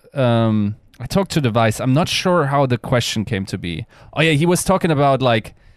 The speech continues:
how every time after, like, long, uh, like, preparation stretches, after a major, he just gets sick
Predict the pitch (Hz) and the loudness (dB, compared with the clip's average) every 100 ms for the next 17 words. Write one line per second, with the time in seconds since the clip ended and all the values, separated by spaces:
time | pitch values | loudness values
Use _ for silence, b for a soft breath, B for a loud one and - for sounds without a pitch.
0 | _ - 143 143 156 160 165 156 151 135 | _ -2 0 0 0 0 2 2 2 0
1 | - 139 123 117 104 113 113 139 127 147 | 0 0 2 0 0 0 2 2 0 -2
2 | 127 127 120 - _ _ - 139 127 120 | -2 0 -2 -4 _ _ -4 -2 0 2
3 | 139 - 160 - - 135 147 - 170 190 | 0 0 -2 -4 0 0 2 0 0 0
4 | - - b b b b _ 139 147 - | -6 -14 b b b b _ -2 -2 2
5 | 156 - 127 113 120 143 165 135 123 131 | 0 2 2 2 2 2 2 2 0 0
6 | - 120 - - 135 156 | 0 -4 -4 -2 0 0